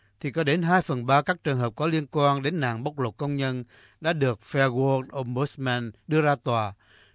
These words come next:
trong năm tài chính này có liên quan đến việc không lưu giữ hồ sơ. Bà James cũng nói rằng trong một vụ tranh tụng về vấn đề trả lương bổng, thì bất cứ số giờ nào được người công nhân ghi chú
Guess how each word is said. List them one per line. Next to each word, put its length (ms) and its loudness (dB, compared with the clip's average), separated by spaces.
trong 340 -2
năm 180 -2
tài 160 -4
chính 280 -4
này 240 -2
có 100 -4
liên 200 2
quan 300 2
đến 140 -2
việc 280 -2
không 240 -2
lưu 140 2
giữ 220 -2
hồ 200 -2
sơ. 260 -6
Bà 180 0
James 420 2
cũng 140 -6
nói 140 0
rằng 260 0
trong 200 -4
một 120 -4
vụ 120 -4
tranh 240 -2
tụng 420 -2
về 240 0
vấn 160 -2
đề 160 0
trả 220 -2
lương 280 2
bổng, 240 0
thì 120 -6
bất 200 0
cứ 140 -2
số 140 0
giờ 220 2
nào 260 0
được 260 -6
người 120 -4
công 200 -4
nhân 180 -2
ghi 120 -2
chú 360 -4